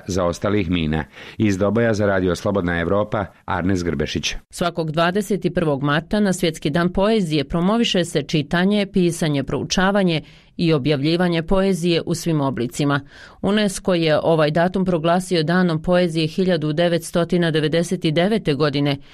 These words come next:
Speaker 2: Toga dana trebaju se dati priznanje i poticaj nacionalnim, regionalnim i internacionalnim pjesničkim nastojanjima. „A čemu poezija?”,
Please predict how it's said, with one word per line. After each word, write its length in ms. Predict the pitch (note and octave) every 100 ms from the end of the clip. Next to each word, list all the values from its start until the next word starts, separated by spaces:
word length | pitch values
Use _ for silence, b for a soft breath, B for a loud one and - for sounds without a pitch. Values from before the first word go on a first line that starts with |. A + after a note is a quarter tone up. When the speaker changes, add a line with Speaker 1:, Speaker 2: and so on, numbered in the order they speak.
| B B B B
Speaker 2:
Toga 300 | E3 C#3+ C#3+
dana 280 | E3 F#3+ F#3
trebaju 280 | F#3+ F#3 F3+
se 120 | F3
dati 280 | F#3+ G3 E3
priznanje 600 | D#3 D#3+ E3+ G3 G3+ D#3+
i 80 | D#3+
poticaj 480 | G3+ G#3 - D#3+
nacionalnim, 720 | D3+ F#3+ F#3 E3+ C#3+ C3+ C#3 D#3
regionalnim 680 | G3 F#3 E3+ D#3 D#3 D#3 -
i 140 | E3+ E3+
internacionalnim 1080 | - F#3+ F#3+ D#3+ D#3+ F3 F#3 D#3+ D3+ D3+ D3
pjesničkim 640 | D3+ C#3+ C#3 D3 - D3+ D3
nastojanjima. 760 | C#3+ C#3 - B2+ B2+ C#3 C#3+ - B B B B B B -
„A 120 | F3
čemu 340 | F#3 B3 A3+
poezija?”, 640 | F#3 F3 D3 C3 C#3 C3